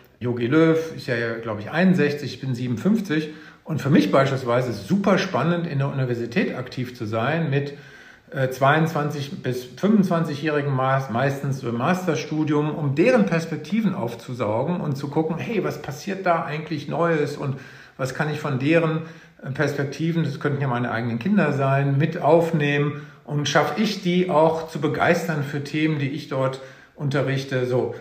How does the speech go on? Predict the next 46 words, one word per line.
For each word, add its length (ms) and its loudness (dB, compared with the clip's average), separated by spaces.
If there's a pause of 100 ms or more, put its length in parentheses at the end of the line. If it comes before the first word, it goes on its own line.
(240)
Und 140 -6
wenn 120 2
ich 100 0
das 220 -2
Gefühl 240 -2
nicht 240 4
mehr 100 4
hätte, 220 2
das 220 -6
machen 280 2
zu 120 -4
können 380 -2
und 220 -4
keine 300 2
Perspektive 640 -4
für 160 -8
die 100 -4
nächsten 260 -6
zwei 220 -4
Jahre 280 2
hätte, 220 -6
beispielsweise 720 -4
bei 160 -6
mir 180 0
in 60 -2
der 120 -4
Universität, 760 -6 (400)
in 100 -6
der 140 0
ich 100 0
unterrichte, 600 0 (280)
dann 160 0
müsste 220 0
ich 60 -4
das 120 -2
sein 220 4
lassen. 240 -4 (420)
Ja, 340 -8
weil 340 2
dann 420 -4
springt 420 -4
kein 420 0
zündender 360 0
Funke 320 4
mehr 180 0
über, 440 2